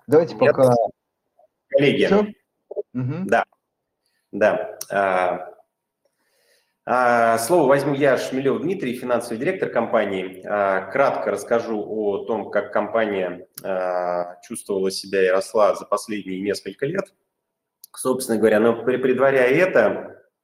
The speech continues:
Speaker 2: отмечу крайне важный аспект. Э, прайс-лист компании, а, выражен в евро.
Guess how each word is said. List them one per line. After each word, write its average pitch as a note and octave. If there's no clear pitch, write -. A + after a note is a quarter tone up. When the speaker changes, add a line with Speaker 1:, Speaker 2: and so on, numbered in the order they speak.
Speaker 2:
отмечу B2+
крайне B2+
важный A2
аспект. G2+
Э, F2+
прайс-лист C#3+
компании, G2+
а, F#2+
выражен A#2+
в -
евро. G#2+